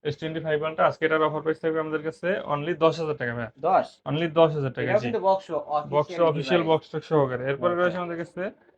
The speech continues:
Speaker 1: আহ, Vivo ওয়াই নাইনটি থ্রি।
Speaker 2: মানে কম বাজেটে ভালো ফোন।
Speaker 1: হ্যাঁ, কম বাজেটে ফুল ডিসপ্লের ফোন খুঁজতেছেন যারা, একদম কম
Speaker 2: আচ্ছা।
Speaker 1: বাজেটের মধ্যে Vivo ওয়াই নাইনটি থ্রি। এটার অফার প্রাইস থাকবে আমাদের কাছে আজকে মাত্র পাঁচ হাজার টাকা ভাই।
Speaker 2: Only পাঁচ হাজার টাকা?
Speaker 1: Only পাঁচ হাজার টাকা, জি।
Speaker 2: মানে পাঁচ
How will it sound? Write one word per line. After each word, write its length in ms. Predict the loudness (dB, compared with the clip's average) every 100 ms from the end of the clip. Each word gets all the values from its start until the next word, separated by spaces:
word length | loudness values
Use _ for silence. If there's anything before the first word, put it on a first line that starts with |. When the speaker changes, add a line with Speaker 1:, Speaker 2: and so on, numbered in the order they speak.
| _ -4
Speaker 1:
আহ, 300 | 2 2 2
Vivo 220 | 2 4
ওয়াই 260 | 4 4
নাইনটি 400 | 4 2 0 -4
থ্রি। 360 | -4 -2 -2 -4 _ _ -18
Speaker 2:
মানে 240 | -16 -4
কম 120 | 0 2
বাজেটে 320 | 2 2 0
ভালো 220 | 2 0
ফোন। 160 | 0 -6
Speaker 1:
হ্যাঁ, 160 | -2 0
কম 260 | 2 2 6
বাজেটে 320 | 4 4 -2
ফুল 260 | 2 2
ডিসপ্লের 380 | 2 0 -2 -2
ফোন 220 | -2 -6
খুঁজতেছেন 480 | -8 -10 -12 -10 -6
যারা, 240 | 0 2 2
একদম 260 | -2 -10
কম 120 | -10
Speaker 2:
আচ্ছা। 100 | -6
Speaker 1:
বাজেটের 280 | -6 -6 -8
মধ্যে 200 | -8 -8
Vivo 220 | -8 -4
ওয়াই 160 | 0 0
নাইনটি 280 | 0 -4 -6
থ্রি। 300 | -6 -4 -6 _ _ _
এটার 180 | 0 2
অফার 180 | 4 4
প্রাইস 180 | 2 0
থাকবে 180 | 0
আমাদের 240 | 0 0 -4
কাছে 160 | -4
আজকে 200 | -8 -8
মাত্র 300 | -4 -4 -4
পাঁচ 220 | 2 2 2
হাজার 180 | -6
টাকা 220 | -8 -10 -8
ভাই। 100 | -8
Speaker 2:
Only 160 | -10 -6
পাঁচ 140 | -6
হাজার 160 | -6 -8
টাকা? 140 | -8 -4
Speaker 1:
Only 160 | -4 2
পাঁচ 160 | 2
হাজার 240 | 2 -2 -4
টাকা, 200 | -4 -4
জি। 100 | -6
Speaker 2:
মানে 120 | -10 -2
পাঁচ 340 | 4 4 4